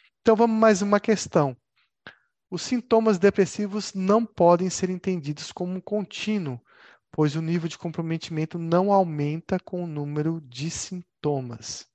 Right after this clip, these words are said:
O estabelecimento do vínculo e de uma relação de confidencialidade com a família da criança ou do jovem é essencial, pois constitui a melhor estratégia para capturar o quadro psicológico subjacente do paciente.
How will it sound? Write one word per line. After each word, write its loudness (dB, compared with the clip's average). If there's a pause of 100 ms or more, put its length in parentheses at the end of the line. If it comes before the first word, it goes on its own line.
(1200)
O -2
estabelecimento 2
do -4
vínculo -4
e -2
de -8
uma 0
relação 2
de -6
confidencialidade 0
com -4
a 2
família 2
da 6
criança -6 (800)
ou 4
do 0
jovem 4
é 4
essencial, 2
pois -6
constitui -4
a 2
melhor 4
estratégia -2
para -2
capturar 0 (600)
o -8
quadro 0
psicológico -6
subjacente -6
do -10
paciente. -8